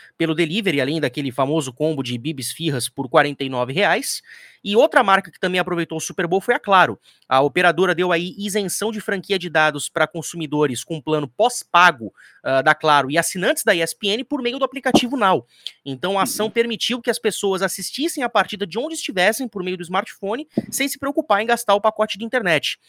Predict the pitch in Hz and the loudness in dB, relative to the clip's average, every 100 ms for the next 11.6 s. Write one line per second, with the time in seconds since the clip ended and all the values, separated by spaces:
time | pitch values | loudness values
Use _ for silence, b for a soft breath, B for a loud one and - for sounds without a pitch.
0 | B B B 139 147 143 139 151 151 147 | B B B 0 4 4 4 0 -6 -4
1 | - 196 202 - 208 160 226 226 185 180 | 4 4 4 -2 0 4 2 2 -2 -4
2 | 165 165 170 165 160 156 156 151 143 147 | -6 -4 0 0 0 -2 2 2 2 0
3 | 139 135 139 131 151 143 135 135 - 165 | 2 2 0 -2 -4 -4 -4 -6 -6 -4
4 | 220 151 - b b 156 190 233 254 196 | -2 -4 -8 b b 2 4 6 6 6
5 | 277 277 160 165 147 - 151 139 143 147 | 2 2 -2 0 -2 -4 -4 -4 -4 -4
6 | 139 135 123 - 120 107 - b b b | -4 -4 -6 -6 -4 -4 -8 b b b
7 | 143 208 247 220 208 180 180 175 170 175 | 0 0 0 -4 -2 2 0 0 -6 -6
8 | 147 - 196 214 160 196 214 - 220 - | -8 -6 -2 -2 -4 -8 -8 -8 -8 0
9 | 170 170 165 196 220 233 220 170 202 180 | 4 4 2 -4 -2 -4 2 4 4 4
10 | 160 - 185 185 165 156 147 139 151 139 | 0 2 0 0 0 -6 -10 -8 -8 -8
11 | 143 147 151 135 220 | -2 0 2 0 -2